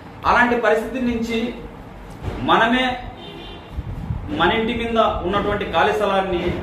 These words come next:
రూఫ్ టాప్ నిర్మించుకొని దాని ద్వారా మనమే కరెంటు ఉత్పత్తి చేసుకొని మనం వాడుకుంటూ మిగిలిన ఏదైతే ఉందో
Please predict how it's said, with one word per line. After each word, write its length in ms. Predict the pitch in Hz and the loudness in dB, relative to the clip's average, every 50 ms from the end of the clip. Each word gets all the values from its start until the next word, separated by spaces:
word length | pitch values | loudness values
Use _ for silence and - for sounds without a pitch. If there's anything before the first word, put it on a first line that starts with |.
| - - - - | -6 -8 -4 -2
రూఫ్ 200 | 175 202 196 202 | 0 0 2 4
టాప్ 300 | 214 202 196 196 202 180 | 4 4 4 2 0 -2
నిర్మించుకొని 760 | 170 165 160 175 165 156 - - 151 147 147 151 156 151 - - - - - - - - - - - - - - | -2 -2 -2 -2 -2 -4 -4 -2 -2 0 0 0 0 -2 -4 -6 -10 -12 -12 -12 -12 -14 -14 -14 -14 -12 -2 2
దాని 240 | 156 160 - 214 214 | 2 4 4 4 6
ద్వారా 260 | 220 226 226 233 240 | 6 6 8 8 6
మనమే 520 | 233 240 233 226 226 226 240 240 226 233 - - - - - - - - - - - - | 6 4 4 2 2 0 0 0 0 -2 -2 -6 -12 -14 -14 -14 -14 -14 -14 -6 0 4
కరెంటు 280 | 165 185 208 208 214 | 4 4 4 2 2
ఉత్పత్తి 460 | 196 151 - - - 202 208 202 185 | 0 0 0 0 0 0 0 2 2
చేసుకొని 580 | 175 175 165 - 170 151 147 147 147 147 151 147 - - - - - - - - - - | 2 2 2 -2 -2 -2 0 0 0 0 -2 -4 -6 -8 -8 -8 -10 -12 -12 -12 -8 -2
మనం 220 | 131 165 175 175 | 2 4 6 6
వాడుకుంటూ 680 | 170 180 196 220 - 240 247 240 233 240 302 320 339 - - - - - - - - | 6 6 6 6 6 4 2 0 0 0 0 0 -2 -2 -6 -10 -12 -14 -16 -10 -4
మిగిలిన 600 | 175 196 208 226 226 226 220 196 175 175 175 180 - - - - - - - - - - - - - 156 | -4 -2 0 0 0 0 2 2 2 2 2 0 -2 -6 -10 -14 -16 -16 -16 -16 -16 -14 -14 -12 -6 -4
ఏదైతే 300 | 175 180 196 190 180 196 | 0 2 2 2 2 0
ఉందో 500 | 185 185 185 180 165 151 147 147 151 | 0 0 0 0 2 2 0 0 -2